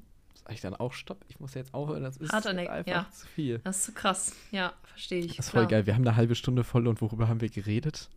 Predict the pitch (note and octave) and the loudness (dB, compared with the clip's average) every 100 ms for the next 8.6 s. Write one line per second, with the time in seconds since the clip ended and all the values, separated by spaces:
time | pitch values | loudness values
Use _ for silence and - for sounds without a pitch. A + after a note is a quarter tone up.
0 | - A#2 A2 G#2+ G#2 A2 - - - - | -6 0 2 4 2 -2 -12 -20 -14 -4
1 | G3 F3+ - - F3 E3 F#3 E3+ G#3 - | -2 0 -2 2 4 6 2 0 2 4
2 | - D#4+ - A#2 G#3+ - - A#2+ B2+ C3 | 6 4 4 4 4 2 6 8 8 8
3 | C3+ G#3 G#3 D#3+ D3 D#3 - - F#3+ F#3+ | 10 8 6 4 6 6 2 2 0 0
4 | - - - - - B2 E3 - - D2+ | -10 -18 -18 -20 -10 -4 -2 -4 -2 -2
5 | D2 - - - - - - C#3 D3+ - | -2 -6 -12 -20 -20 -20 -12 -4 -2 0
6 | - A#2+ - C2+ C2+ - D2+ G2+ _ - | 2 2 2 -4 -6 -8 -10 -10 _ -16
7 | - F2 - - - _ _ - G3 F#3 | -10 -8 -8 -10 -20 _ _ -12 -6 -6
8 | - - E3 B3 C3 - | -8 -8 -6 -4 -4 -8